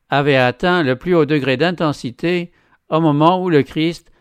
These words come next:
avait fait son entrée dans Jérusalem. Ils s'étaient serrés autour du Maître, fiers de lui appartenir. Maintenant, dans son humiliation,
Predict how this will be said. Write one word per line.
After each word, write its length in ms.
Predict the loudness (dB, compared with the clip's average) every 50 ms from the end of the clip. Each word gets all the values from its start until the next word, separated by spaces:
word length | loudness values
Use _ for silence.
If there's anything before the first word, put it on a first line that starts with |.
| _ _ _ _ -2
avait 220 | 0 0 0 0
fait 200 | 0 -2 -2 -2
son 240 | -2 -4 -4 -2 -2
entrée 380 | -2 -4 -4 -4 -6 -6 -6 -4
dans 200 | -4 -4 -4 -2
Jérusalem. 920 | -2 -2 0 0 0 0 0 0 2 0 0 -2 -4 -6 -8 -10 -12 -14 -18 -20 _ _ _ _ _ _ _ _ _ -8
Ils 160 | -8 -8 -4
s'étaient 340 | -6 -6 -2 0 0 0 0
serrés 380 | -2 -2 0 2 2 0 0
autour 340 | 0 -4 -4 -2 -2 0 0
du 120 | 0 0
Maître, 460 | 0 0 0 0 0 -2 -4 -8 -14 -16 -16
fiers 400 | -18 -6 -2 0 2 2 2 2 2
de 100 | 2 2
lui 180 | 2 4 2
appartenir. 960 | 2 2 0 -2 -4 -4 -4 -4 -2 -2 -2 -2 -2 -4 -6 -6 -10 -12 -16 -20 _ _ _ _ _ _ _ _ _ _ _ _
Maintenant, 760 | -8 -6 -6 -6 -4 -2 -2 -2 0 0 0 0 -2 -6 -12 -6
dans 180 | -4 -2 -2
son 220 | -2 -2 -4 -2 0
humiliation, 840 | 0 0 0 0 -2 0 0 0 0 -2 -4 -6 -6 -6 -6 -8